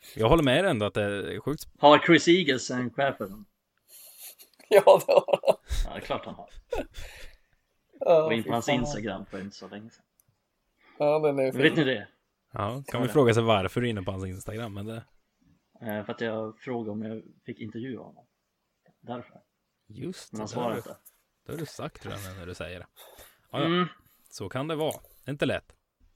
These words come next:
Speaker 2: Nej, det är inte lätt. Han är
Speaker 3: Men någon
Speaker 2: konstig.
Speaker 3: gång lossnar det, och nästa gång du frågar, då ser han ju att du har varit där och du är ihärdig, och de som är ihärdiga, de brukar få sitt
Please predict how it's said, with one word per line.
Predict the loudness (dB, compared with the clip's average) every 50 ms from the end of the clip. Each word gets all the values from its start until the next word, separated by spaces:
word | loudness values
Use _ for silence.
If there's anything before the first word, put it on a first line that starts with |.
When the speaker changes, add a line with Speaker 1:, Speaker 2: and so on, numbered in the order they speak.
| _ _ _ -20 _ _
Speaker 2:
Nej, | 2 6 6 8 8 8 6 4 0 -6 -8 -8
det | -6
är |
inte | -6 -6 -2 -2
lätt. | -2 -2 -2 -8 -16 -20 -18 -14
Han | -10 -6 4
är | 8
Speaker 3:
Men | 8 8 8 10
någon | 10
Speaker 2:
konstig. | 10 10 10 12
Speaker 3:
gång | 10 10 12 12
lossnar | 10 10 10 8 2 4 4 8 8
det, | 10 10 8
och | 8 6 4 2 2 2
nästa | 2 0 2 4 6 6
gång | 6 8
du | 6 6 6
frågar, | 8 8 8 8 10 8 6
då | 6 6 4 2
ser | 4 4 6 8 10 8
han | 8 8 6
ju | 6 8
att | 8 8 6 2 0
du | 0
har | 2 6
varit | 6 6 6 8
där | 10 12 12 12 10
och | 8 2
du | 0 0
är | -2 0
ihärdig, | 0 4 8 10 10 10 10 8 6 0 0
och | 4
de | 4 4 4 4 0
som | -4 -4 -2 -2
är | -2
ihärdiga, | 0 4 8 8 8 8 8 4 -2 -2
de | -4 -4 2
brukar | 4 4 4 6 4 4
få | 6 6 6 6
sitt | 6 2 -4 -6